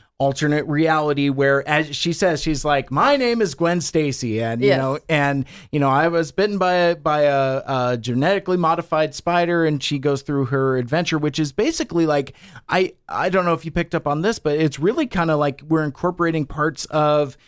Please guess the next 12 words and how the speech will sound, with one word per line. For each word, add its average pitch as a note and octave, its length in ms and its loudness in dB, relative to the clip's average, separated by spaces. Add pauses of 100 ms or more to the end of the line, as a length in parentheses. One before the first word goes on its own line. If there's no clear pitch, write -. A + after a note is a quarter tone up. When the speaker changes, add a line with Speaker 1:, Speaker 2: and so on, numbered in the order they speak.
(200)
Speaker 1:
the D#3+ 100 0
Amazing C#3+ 360 2
Spider-Man D#3+ 540 0
movie. F#3 380 0 (260)
Speaker 2:
Yes. - 420 -4
Speaker 1:
Where E3 260 4
it's D#3+ 120 -2
Speaker 2:
She E3+ 40 -2
Speaker 1:
like B3+ 160 2
Speaker 2:
was G#3+ 220 2 (100)
a, G#3+ 120 -8 (100)
a G#3+ 60 2